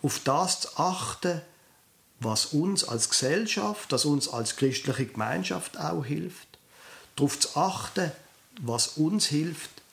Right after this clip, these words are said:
was im Nachbar, im Nächsten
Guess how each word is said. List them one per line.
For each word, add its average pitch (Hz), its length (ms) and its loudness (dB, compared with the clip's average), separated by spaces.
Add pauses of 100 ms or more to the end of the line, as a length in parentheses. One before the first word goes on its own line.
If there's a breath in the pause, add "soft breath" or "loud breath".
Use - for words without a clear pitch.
(260 soft breath)
was 107 220 0
im 117 220 0
Nachbar, 135 640 -2 (360)
im 117 140 2
Nächsten 120 520 -2